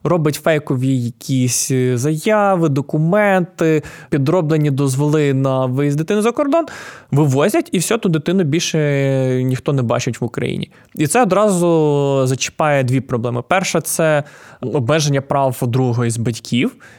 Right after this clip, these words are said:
яких фактично позбавляють батьківських прав таким чином. Друге, це питання національної безпеки, бо просто беруть людину і викрадають її, перевозять за кордон.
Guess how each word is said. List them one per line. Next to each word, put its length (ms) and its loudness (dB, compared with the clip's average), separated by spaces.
яких 380 -2
фактично 800 -2
позбавляють 760 0
батьківських 560 -2
прав 260 -8
таким 300 -4
чином. 280 -2
Друге, 560 0
це 460 2
питання 340 0
національної 560 0
безпеки, 500 -2
бо 240 -2
просто 320 -4
беруть 340 -2
людину 420 -2
і 40 0
викрадають 800 -2
її, 100 0
перевозять 500 0
за 100 -2
кордон. 420 0